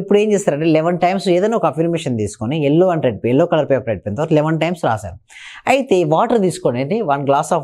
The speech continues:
water తీసుకున్న తర్వాత, ఓకే, ఏదైతే లెవెన్ టైమ్స్ రాశారు కదా, ఆ పేపర్పై పెట్టండి. పేపర్పై పెట్టిన తర్వాత మనం రిపీట్ చేయాలి.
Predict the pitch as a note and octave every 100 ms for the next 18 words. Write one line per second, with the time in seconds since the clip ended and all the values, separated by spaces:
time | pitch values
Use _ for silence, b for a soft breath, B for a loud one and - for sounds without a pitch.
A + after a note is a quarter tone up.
0 | B2+ B2+ C#3+ B2+ G#2+ - G#2 G#2 G2+ F2+
1 | D#2 C3 A3+ G3+ C3 B3+ G4 B B B
2 | F3+ A3+ A#3+ G#3+ E3+ F3+ E3 F#3 F#3+ D#3+
3 | D#3 E3 E3 G3 A#3+ C#3+ E3+ G3 G#3 G#3
4 | F3 G2+ - E2 - _ b b b -
5 | A3 A3+ A3 G#3+ F#3+ - C3+ G#2+ A2+ A2+
6 | G2 G2+ A#2+ G3 D3+ F#3 A#3 D4 C#4+ E3
7 | F#2+ D2+